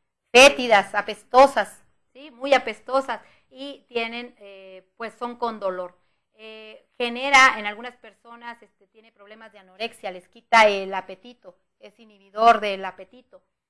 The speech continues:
Este, hay distensión abdominal, ahorita ven a, creo que les puse, no, se los puse con el ascaris. Distensión abdominal, hay flatulencia, muchos gases, puede provocar cefaleas, manifestaciones alérgicas, urticaria, etcétera.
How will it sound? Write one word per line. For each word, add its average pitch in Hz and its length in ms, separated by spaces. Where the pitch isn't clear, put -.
Este, 208 380
hay 233 220
distensión 233 560
abdominal, 233 640
ahorita 214 420
ven 214 200
a, 208 520
creo 220 140
que - 80
les 226 140
puse, 233 280
no, 220 180
se 220 60
los 214 100
puse 233 160
con 202 160
el 196 100
ascaris. 196 360
Distensión 233 440
abdominal, 233 680
hay 220 340
flatulencia, 220 680
muchos - 320
gases, 254 400
puede 269 280
provocar 240 640
cefaleas, 240 840
manifestaciones 208 680
alérgicas, 226 840
urticaria, 233 680
etcétera. 277 460